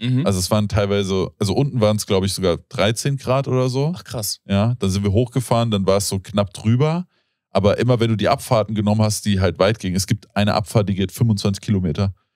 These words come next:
Speaker 2: Das heißt, es gibt eine Abfahrt, wenn du vom höchsten Punkt, die Talabfahrt, bis zur Talabfahrt
Speaker 1: Mhm.
Speaker 2: durchfährst, sind über fünfundzwanzig Kilometer.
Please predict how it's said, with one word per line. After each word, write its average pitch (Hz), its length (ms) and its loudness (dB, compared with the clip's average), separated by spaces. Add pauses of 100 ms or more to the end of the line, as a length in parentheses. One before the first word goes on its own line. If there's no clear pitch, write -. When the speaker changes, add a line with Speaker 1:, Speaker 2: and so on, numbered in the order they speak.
(180)
Speaker 2:
Das - 120 0
heißt, 98 100 0
es - 40 -6
gibt 104 220 -2
eine 143 260 2
Abfahrt, 127 460 0
wenn 107 120 0
du 107 60 0
vom 104 220 -2
höchsten 139 300 2
Punkt, 143 340 -2
die 107 80 -6
Talabfahrt, 123 640 0
bis 131 180 -2
zur 139 100 0
Talabfahrt 127 540 2
Speaker 1:
Mhm. - 20 -10
Speaker 2:
durchfährst, 117 500 0 (220)
sind 110 140 0
über 110 180 4
fünfundzwanzig 135 540 -2
Kilometer. 120 560 2